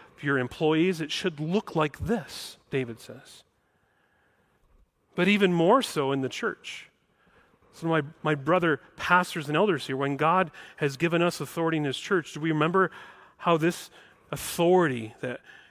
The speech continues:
it shows people who, who, what God l-, is like? We, we, we,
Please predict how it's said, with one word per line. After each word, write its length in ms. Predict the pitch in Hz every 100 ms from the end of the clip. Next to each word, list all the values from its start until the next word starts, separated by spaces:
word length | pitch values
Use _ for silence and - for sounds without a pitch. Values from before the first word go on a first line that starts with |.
| -
it 180 | - -
shows 420 | - 175 165 -
people 380 | - 175 160 127
who, 260 | 143 139 - - _ _ _ _ _ _ _ _
who, 260 | - 147 - _ _ _ _ -
what 240 | 151 -
God 280 | 143 151 139
l-, 140 | 139
is 240 | 160 143 127
like? 300 | 151 123 143
We, 100 | 156
we, 160 | 151
we, 320 | 165 151 147